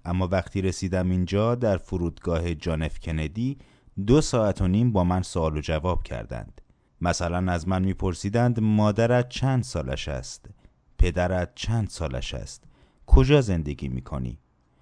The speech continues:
من به همهٔ سوالها با مسرت جواب دادم. "حالا مادرتان چند سالش است؟" "مادرم صد و پنج سالش است. او خیلی خوشبخت و آسوده است."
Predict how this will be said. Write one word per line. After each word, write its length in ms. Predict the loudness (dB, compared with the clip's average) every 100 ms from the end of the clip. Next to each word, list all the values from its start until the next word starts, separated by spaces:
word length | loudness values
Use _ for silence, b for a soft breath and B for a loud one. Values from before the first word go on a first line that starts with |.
| b b 2
من 360 | 4 4 4
به 100 | 2
همهٔ 440 | 2 2 2 2 -2
سوالها 680 | 0 0 0 -2 -2 -2
با 240 | -2 -2 -2
مسرت 920 | -2 -2 -4 -6 -6 -4 -4 -4 -8 -14
جواب 460 | -4 -4 -2 -4 -6
دادم. 320 | -10 -8 -10 -12 _ _ _ _
"حالا 340 | 0 2 2
مادرتان 680 | 2 2 2 0 0 0 0
چند 320 | 0 0 0
سالش 440 | -2 -2 -2 -4 -8
است؟" 420 | -10 -12 -18 -20 _ _ _ _ b b b b b b
"مادرم 500 | 6 8 8 4 4
صد 280 | 2 0 2
و 60 | 0
پنج 400 | 0 0 0 -2
سالش 440 | -6 -6 -6 -8
است. 340 | -10 -12 -18 -20 _
او 180 | -2 -2
خیلی 400 | -2 -2 -2 -2
خوشبخت 580 | -4 -6 -4 -6 -6 -6
و 60 |
آسوده 420 | -4 -4 -6 -6 -8
است." 400 | -12 -16 -18